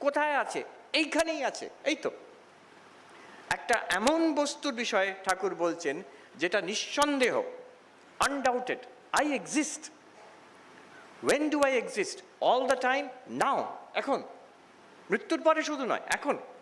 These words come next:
Where do I exist? কোথায় পাবো? সব জায়গায় পাবো, এখানে পাবো। আমি যেখানে আছি সেখানে তো আমি আছি। তো একটা এমন বস্তুর inquiry which is not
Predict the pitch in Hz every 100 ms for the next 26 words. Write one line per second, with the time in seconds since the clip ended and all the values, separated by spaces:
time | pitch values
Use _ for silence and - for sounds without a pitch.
0 | - - - - - - 107 151 247 311
1 | 262 302 294 277 220 220 208 220 254 285
2 | 277 262 269 190 - - - - - -
3 | - - - - - - - - - -
4 | - - 147 - 247 269 262 240 269 -
5 | - - - - 220 208 170 175 - -
6 | - - - - 143 220 240 247 254 247
7 | 247 254 247 247 247 247 254 262 - -
8 | - - - - - - - - - 160
9 | - - 175 214 269 285 269 262 269 226
10 | 196 190 185 175 156 143 139 - 147 156
11 | 160 110 113 127 220